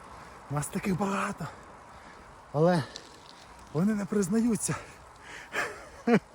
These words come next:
Залишилось вже зовсім трохи.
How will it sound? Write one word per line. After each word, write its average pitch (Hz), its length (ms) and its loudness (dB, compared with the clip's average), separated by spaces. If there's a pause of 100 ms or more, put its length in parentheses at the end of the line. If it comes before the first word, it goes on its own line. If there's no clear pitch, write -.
(600)
Залишилось 156 680 6 (240)
вже 139 220 4 (580)
зовсім 139 380 4
трохи. 160 360 6